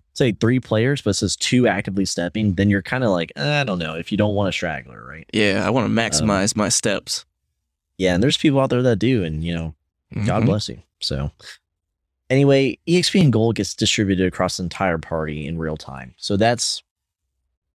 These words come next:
Speaker 1: besides, like, the lonely factor, um, that's the main draw, especially for P V E.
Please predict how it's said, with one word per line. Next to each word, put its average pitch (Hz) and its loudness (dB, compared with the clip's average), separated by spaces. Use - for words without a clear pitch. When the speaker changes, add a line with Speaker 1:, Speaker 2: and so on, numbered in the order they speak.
Speaker 1:
besides, 113 -2
like, 110 2
the 85 0
lonely 82 -2
factor, 107 -2
um, 85 -4
that's 98 0
the 95 -2
main 90 4
draw, 87 0
especially - -4
for 87 -2
P 98 -4
V 85 -4
E. 95 -2